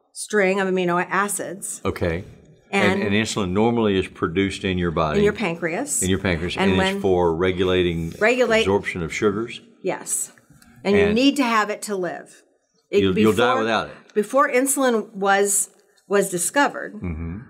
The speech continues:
Speaker 1: uh, people died. I mean, being told you had type one diabetes, and usually it was children that had type one diabetes. Now we have both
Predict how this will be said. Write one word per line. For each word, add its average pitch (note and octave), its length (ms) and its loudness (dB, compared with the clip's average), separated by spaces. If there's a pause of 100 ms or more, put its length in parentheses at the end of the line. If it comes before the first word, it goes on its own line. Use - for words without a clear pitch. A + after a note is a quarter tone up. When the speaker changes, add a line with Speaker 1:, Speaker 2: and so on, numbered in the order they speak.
(160)
Speaker 1:
uh, F#3 300 4
people A3+ 380 -6
died. F3+ 460 2
I G#3 60 0
mean, F#3 320 -4
being A#3+ 220 -2
told G#3+ 300 -2
you G3+ 140 0
had F#3 300 0
type A3 360 -2
one G3 280 0
diabetes, F3+ 640 0
and E3+ 100 -8
usually G3+ 300 -2
it F3+ 60 -2
was F#3 200 -4
children F#3 500 -2 (460)
that G3+ 100 2
had F#3 160 2
type F#3+ 260 -2
one F3+ 160 -2
diabetes. F3+ 520 0
Now G3 180 0
we G3 120 -4
have E3+ 300 -2 (100)
both E3+ 440 -4